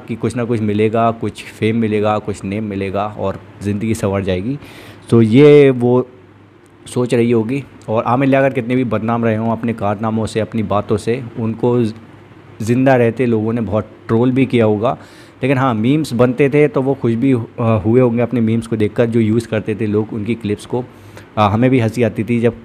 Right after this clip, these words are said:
सही जगह पर उनकी क्लिप देखकर हंसी आ जाती थी कि बंदा कर क्या रहा है, मतलब एक अलग ही लेवल का बंदा है।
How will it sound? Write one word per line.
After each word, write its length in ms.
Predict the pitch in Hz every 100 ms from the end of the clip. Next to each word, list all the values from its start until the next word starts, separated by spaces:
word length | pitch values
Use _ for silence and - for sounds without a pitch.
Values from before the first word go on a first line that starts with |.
| - - - -
सही 260 | - 131 131
जगह 220 | 113 107
पर 180 | 117 107
उनकी 220 | 107 107
क्लिप 240 | 107 104 -
देखकर 400 | 107 104 - 110 101 - -
हंसी 240 | 101 - 123
आ 80 | 104
जाती 280 | 98 -
थी 220 | 90 107 117 - - -
कि 60 | 107
बंदा 300 | 104 110 120
कर 200 | 113 110
क्या 160 | 104 101
रहा 120 | 101
है, 100 | 104
मतलब 260 | 120 120
एक 160 | 123 117
अलग 260 | 117 110 117
ही 80 |
लेवल 260 | 117 113 107
का 100 | 110
बंदा 340 | 104 101 98
है। 160 | 104 113